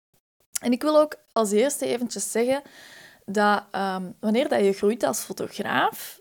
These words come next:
dat je effectief voelt dat je aan het groeien bent, dat je je evolutie in de gaten houdt en dat je je proces kunt zien. Eh, dus t-, beelden van twee jaar gaat vergelijken met de beelden die je nu maakt, bijvoorbeeld.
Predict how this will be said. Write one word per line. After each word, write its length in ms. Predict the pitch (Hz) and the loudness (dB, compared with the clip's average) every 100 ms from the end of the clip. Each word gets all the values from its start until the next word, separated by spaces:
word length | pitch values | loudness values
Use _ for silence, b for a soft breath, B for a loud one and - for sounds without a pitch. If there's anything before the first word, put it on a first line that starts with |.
| _ | _
dat 140 | 202 208 | -6 -4
je 100 | 214 | -6
effectief 480 | 226 269 - 208 | -4 -4 -2 -4
voelt 320 | 214 220 262 294 | -4 -4 -4 -4
dat 120 | - | -8
je 80 | 214 | -8
aan 80 | |
het 100 | 208 | -10
groeien 360 | - 233 277 285 | -6 -4 -2 -2
bent, 200 | 277 262 | 0 0
dat 160 | 226 - | -2 -4
je 80 | 196 | -6
je 80 | |
evolutie 540 | 196 - 190 233 - 247 | -6 -6 -4 -2 -2 -2
in 60 | |
de 80 | 240 | -2
gaten 340 | 233 208 208 214 | -2 -4 -4 -4
houdt 220 | 196 196 | -4 -4
en 120 | 196 | -8
dat 100 | 190 | -6
je 60 | 196 | -6
je 80 | |
proces 480 | 190 - - 208 - | -6 -8 -4 -4 -4
kunt 240 | - 214 - | -4 -4 -2
zien. 340 | 214 220 240 B B B B B - | 2 2 2 B B B B B -12
Eh, 320 | 202 202 208 - - | -8 -6 -6 -6 -6
dus 300 | 185 - - | -4 -4 -6
t-, 180 | - - - | -10 -14 -12
beelden 380 | 185 202 208 214 | 0 4 4 2
van 140 | 202 | -2
twee 220 | - 175 | 0 0
jaar 240 | 180 180 208 | 2 0 0
gaat 240 | 208 - | -2 -4
vergelijken 520 | 190 185 190 202 214 | -8 -4 -2 0 -2
met 100 | 208 | -2
de 80 | 190 | -2
beelden 340 | 196 190 196 | -2 -2 -2
die 140 | 190 190 | -6 -6
je 100 | 185 | -2
nu 220 | 202 269 | 0 2
maakt, 400 | 262 262 262 - | 2 0 -2 -8
bijvoorbeeld. 600 | 214 214 233 220 226 | -8 -2 -2 0 -2